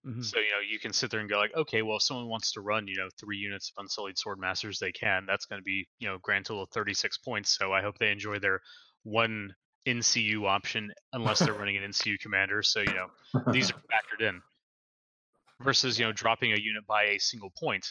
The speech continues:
Speaker 2: That same list now has access to two N C Us, and now
Speaker 3: Hmm.
Speaker 2: things have changed up. So that's how much those little micro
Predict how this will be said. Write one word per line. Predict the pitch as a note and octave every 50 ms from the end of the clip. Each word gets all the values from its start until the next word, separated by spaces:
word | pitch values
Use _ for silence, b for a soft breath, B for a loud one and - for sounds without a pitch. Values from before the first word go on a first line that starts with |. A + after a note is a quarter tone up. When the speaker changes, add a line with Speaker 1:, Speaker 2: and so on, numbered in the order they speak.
| - _ -
Speaker 2:
That | - -
same | - - - B2 G#2+ G#2
list | A2+ C#3+ C3+ - -
now | A#2 G2+ G2+
has | A2 G#2 F#2+ G#2+
access | G#2 - - - G#2+ -
to | - - -
two | - - F3+ F3+ C3
N | G#2 F#2+
C | - - - G2 F#2 G2 G2
Us, | G2 F#2+ -
and | G#2 G2 G2 G2 F#2+ _
now | - A2+ A2 A2 G#2+ G#2+
Speaker 3:
Hmm. | G2+
Speaker 2:
things | F#2+ A2 G2+ F#2+
have | - _
changed | - - - - - - -
up. | A#2+ G#2+ F2+ - -
So | - - G2 F#2+ F#2+ B B B B B B
that's | - D3 - -
how | E3+ E3+
much | E3 E3 - -
those | D3 C3 A2+ D3
little | C#3 B2+
micro | A2+ A2 A#2 A#2+ - B2 A#2